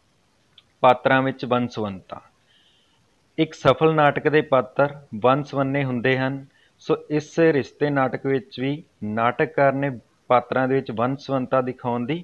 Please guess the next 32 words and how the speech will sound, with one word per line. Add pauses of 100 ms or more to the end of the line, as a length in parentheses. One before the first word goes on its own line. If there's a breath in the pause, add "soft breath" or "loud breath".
(140)
ਕੋਸ਼ਿਸ਼
ਕੀਤੀ
ਹੈ। (600 soft breath)
ਨਾਟਕ
ਵਿੱਚ
ਬੰਤਾ
ਸਿੰਘ
ਤੇ
ਪ੍ਰੇਮੀ (140)
ਕੁਰਬਾਨੀ
ਦੇ
ਪੁਤਲੇ
ਹਨ, (540 soft breath)
ਕਿਉਂ
ਅਸੀਂ
ਦੇਖਦੇ
ਹਾਂ
ਕਿ
ਨਾਟਕ
ਵਿੱਚ
ਬੰਤਾ
ਸਿੰਘ (220)
ਔਰ
ਪ੍ਰੇਮੀ
ਹਰ
ਜਗ੍ਹਾ
ਦੇ
ਉੱਪਰ
ਕੁਰਬਾਨੀ (440 soft breath)
ਪੇਸ਼
ਕਰਦੇ
ਹਨ।